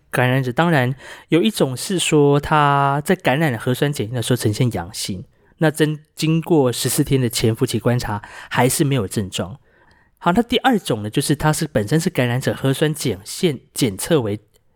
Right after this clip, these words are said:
阳性，那随后出现某种临床的表现，哦，就会处于这种潜伏期的无症状感染的状态。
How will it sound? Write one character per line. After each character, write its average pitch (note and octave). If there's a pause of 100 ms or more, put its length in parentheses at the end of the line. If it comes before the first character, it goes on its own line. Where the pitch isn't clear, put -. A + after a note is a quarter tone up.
阳 A2+
性， B2 (340)
那 E3
随 D3
后 C#3+
出 D#3
现 D3
某 B2
种 A#2
临 A2+
床 B2
的 A#2
表 A2+
现， A#2 (140)
哦， A2
就 -
会 C3 (280)
处 -
于 A#2
这 C#3+
种 A2+
潜 C3
伏 D#3+
期 A#2+
的 G#2+
无 A2+
症 C3
状 A2 (100)
感 G#2+
染 B2+
的 -
状 G2+
态。 -